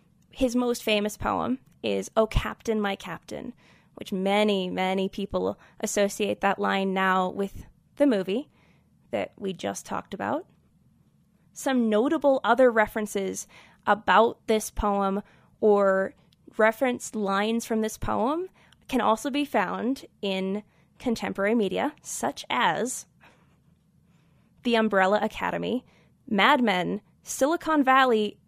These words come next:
and Parks and Recreation. Now, you may need this as an excuse to do a rewatch, and I fully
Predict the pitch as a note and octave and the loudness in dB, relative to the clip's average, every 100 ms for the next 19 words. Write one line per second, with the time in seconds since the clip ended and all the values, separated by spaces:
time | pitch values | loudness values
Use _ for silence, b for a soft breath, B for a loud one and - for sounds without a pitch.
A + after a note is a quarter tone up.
0 | A#3+ A#3+ - - D#4 D#4+ - C4+ A#3+ A3 | -2 -2 -2 -6 -4 -4 -2 -2 -2 -2
1 | G#3 F#3 G3+ - G3 - - b b b | -6 -4 -4 -4 -6 -8 -16 b b b
2 | b b b - G#3 F#3+ F3+ - - G#3+ | b b b -2 2 2 0 -6 -8 -4
3 | G#3+ G3 F#3+ F#3+ - G3+ G3 F#3+ G3 G3 | 0 0 0 -4 -10 -6 -4 -4 -6 -6
4 | - - A3+ A3 - G#3 F#3 F#3+ F3 F#3 | -8 -6 -6 -6 -6 -4 0 -2 -2 -4
5 | G3+ A3+ C4+ - - G3+ F#3+ F#3+ - G3+ | 0 2 2 -2 -4 -2 -2 -6 0 0
6 | F#3+ F#3+ F#3+ | 2 -2 -4